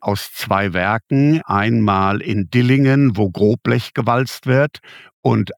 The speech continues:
einmal in Völklingen, wo Draht gemacht wird. Jetzt hat bisher die Dillinger Fertigung einigermaßen Geld verdient und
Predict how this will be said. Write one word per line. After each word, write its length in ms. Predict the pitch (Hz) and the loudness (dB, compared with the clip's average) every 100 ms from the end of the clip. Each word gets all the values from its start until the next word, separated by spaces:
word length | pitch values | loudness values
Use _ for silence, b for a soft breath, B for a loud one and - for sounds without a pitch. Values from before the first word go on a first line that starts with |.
| - | -2
einmal 520 | 107 127 123 110 110 | 0 2 2 0 0
in 140 | 104 | -4
Völklingen, 800 | - - 123 135 131 117 117 110 | -4 -2 -2 -2 -2 0 2 2
wo 120 | 104 | 0
Draht 500 | 87 85 90 101 - | -2 -2 0 -2 -4
gemacht 420 | 101 85 76 - - | -6 -4 -6 -6 -6
wird. 280 | 53 - - B B B B _ | -6 -8 -20 B B B B _
Jetzt 640 | 135 110 110 - - - - | -4 -2 -2 -6 -14 -12 -6
hat 220 | - 131 _ _ | -6 -6 _ _
bisher 600 | - - - 117 123 139 | -8 -6 -4 -2 0 0
die 440 | 113 110 110 101 | -4 -4 -2 -2
Dillinger 720 | 90 131 135 143 135 131 127 | -2 0 2 2 2 2 0
Fertigung 880 | 123 - 120 120 - 110 113 117 - - | -2 -4 -4 -4 -6 -4 -2 -2 -4 -6
einigermaßen 1040 | - 113 120 120 104 101 90 95 98 110 | -4 -2 0 0 0 0 0 -2 -2 -4
Geld 240 | 98 110 - | -4 -4 -4
verdient 580 | 131 127 147 170 269 - B B B B _ - | -4 0 2 2 -2 -6 B B B B _ 2
und 300 | 131 127 | 2 4